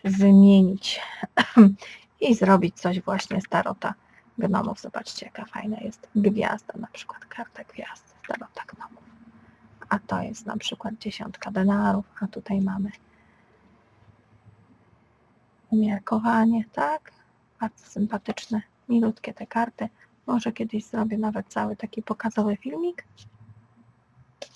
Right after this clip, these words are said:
No i zobaczymy. Dla pierwszej szóstki już jest właśnie z tarota gnomów. Moi kochani, tylko tutaj zmienię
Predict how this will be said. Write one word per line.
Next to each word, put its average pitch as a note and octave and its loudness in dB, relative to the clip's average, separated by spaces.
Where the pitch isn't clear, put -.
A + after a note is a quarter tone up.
No D4 -4
i C#4+ -2
zobaczymy. G3 -6
Dla A#3+ 4
pierwszej G#3 2
szóstki - -8
już F3+ -6
jest F3+ -10
właśnie F#3+ -4
z - -20
tarota F#3 -6
gnomów. F#3 -6
Moi A3 2
kochani, A3 0
tylko A3+ -6
tutaj G#3 -8
zmienię G#3+ 4